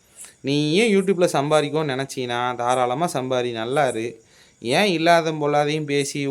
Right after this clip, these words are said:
ஒருத்தர் மனசை கஷ்டப்படுத்தி, அப்படி உனக்கு வருமானம் வேணுமா? அப்ப நான் வந்து அப்படி ஏதாவது பண்றேன்னா, நான் எ-, என்னுடைய வீடியோஸ்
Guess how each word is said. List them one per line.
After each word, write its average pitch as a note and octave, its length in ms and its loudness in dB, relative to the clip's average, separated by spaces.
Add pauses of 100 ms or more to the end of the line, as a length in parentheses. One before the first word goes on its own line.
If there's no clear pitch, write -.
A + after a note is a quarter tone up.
ஒருத்தர் C3 340 -4
மனசை D3 260 -4 (100)
கஷ்டப்படுத்தி, C3 680 -6 (760)
அப்படி F#3+ 360 -2 (140)
உனக்கு F3+ 280 2
வருமானம் E3+ 500 2
வேணுமா? D3 320 0 (100)
அப்ப C3 220 -2
நான் D#3 200 4
வந்து E3+ 160 4
அப்படி D3+ 220 -2
ஏதாவது D#3 240 2
பண்றேன்னா, C3+ 420 -4 (680)
நான் C#3+ 260 4 (240)
எ-, C3 480 -2 (180)
என்னுடைய C#3 300 -2
வீடியோஸ் F#3 280 2